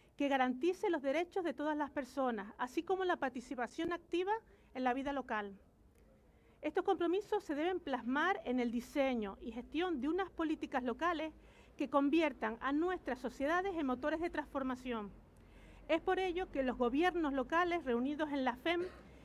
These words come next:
invitamos a todas las entidades locales a adherirse a esta declaración y proponemos intensificar los esfuerzos en el desarrollo de políticas encaminadas a fomentar el empleo, el empoderamiento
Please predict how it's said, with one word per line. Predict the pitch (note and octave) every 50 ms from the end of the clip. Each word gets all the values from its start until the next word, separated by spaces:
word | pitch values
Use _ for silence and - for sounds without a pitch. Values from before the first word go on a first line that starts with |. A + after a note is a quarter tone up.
| - - -
invitamos | - D4+ C#4+ C4 C4+ B3+ C4 D#4+ D4+ C#4+ C#4 C4 A#3+ A3 A3+
a | A#3 A#3
todas | A#3 - - - E4+ E4+ F4 F4+
las | F4+ F4+
entidades | F4+ D#4+ - D#4 D4 C#4 B3+ B3
locales | A#3+ A3 A3 G#3+ - D4+ D4+ D#4+ D#4 D4+ D#4+ D4+ -
a | - C4
adherirse | B3+ C4 C4 C#4 D#4 E4+ E4+ - - F#4+ - -
a | C#4+ D4
esta | D#4 E4+ - - E4+
declaración | E4 D#4 - D4+ C4+ C4 A#3+ A#3+ - - D#4 E4 F#4 G4+ G#4+ G4 - -
y | - C#4
proponemos | A#3+ D4 C#4 A#3 C4+ C4 B3+ A#3 G#3+ G3+ G3 F#3+ - - - - - - - - - - - - - - - - - - - - - -
intensificar | - D#4+ D#4 C#4 C#4 D#4 C#4 - C#4+ - - - - E4 F4 G4 G#4+ G4
los | G4 F4+ D#4+ D4
esfuerzos | C#4+ B3+ B3+ - - E4 F#4 F#4 F4 - G#4+ F#4+
en | G4 E4+
el | D4
desarrollo | B3+ B3 B3 - B3+ C4+ D4+ D#4 E4+ F4+
de | E4+ D#4+
políticas | - B3+ B3+ B3+ D4+ D4+ - F4 - F#4 E4+
encaminadas | F4 D#4 - - C#4 B3+ B3+ B3+ C4 C4+ C4 B3+ A#3+ B3
a | B3+ G#3+
fomentar | - - C#4 B3+ B3+ B3+ B3 B3+ D4 C#4 C4+ B3 A3 A3 - -
el | - C4 C4
empleo, | B3+ B3+ B3 B3+ C#4+ D4 E4 F#4+ G4+ A4 A#4 - - - - - - - - - - - -
el | C#4+ D4
empoderamiento | D4 B3+ C#4 C4 C4 B3+ B3+ B3+ C#4+ E4 F4+ F#4+ F#4 - - A4+ G#4+